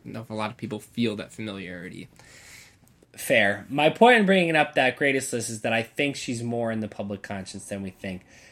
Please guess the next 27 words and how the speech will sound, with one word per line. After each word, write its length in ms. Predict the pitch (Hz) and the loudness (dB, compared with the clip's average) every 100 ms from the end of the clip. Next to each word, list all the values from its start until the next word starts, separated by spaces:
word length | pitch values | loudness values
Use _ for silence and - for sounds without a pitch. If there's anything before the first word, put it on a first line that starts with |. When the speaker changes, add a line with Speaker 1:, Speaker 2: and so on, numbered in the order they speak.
| _ _ | _ _
Speaker 2:
Here's 400 | - 170 196 208 | 2 6 8 8
my 180 | 202 147 | 8 8
last 440 | 135 139 151 - | 6 6 4 -2
point 300 | - 131 139 | -2 0 -2
on 180 | 139 147 | -4 0
her. 380 | 156 165 170 - - _ _ _ _ _ _ _ _ _ _ _ _ _ - _ _ | 2 2 2 -4 -20 _ _ _ _ _ _ _ _ _ _ _ _ _ -20 _ _
The 120 | 175 | 4
scene, 680 | - - 196 202 208 233 214 | 4 4 8 10 10 8 4
the 140 | 165 170 | 0 0
scene 420 | - 185 208 214 | 2 6 8 8
that 200 | 202 185 | 6 2
clinches 440 | - 170 156 160 | 2 2 2 -4
how 140 | 139 131 | 0 0
likable 480 | 113 120 135 131 139 | 2 0 0 -2 -2
she 260 | - 139 | -2 0
is 360 | 147 147 147 - _ _ | 2 0 -4 -12 _ _
for 180 | - 123 | -10 -4
me, 180 | 120 131 | 0 2
or 120 | 117 | 2
one 240 | 107 127 | 0 0
of 140 | 127 110 | 0 0
them, 320 | 107 104 107 - - - _ - | -2 -2 -6 -12 -20 -20 _ 2
is 300 | 170 160 135 | 6 6 4
when 120 | 151 | 4
that 200 | 147 156 | 6 8
guy 180 | 156 131 | 8 6
Mike, 520 | 117 113 123 147 | 4 2 2 -2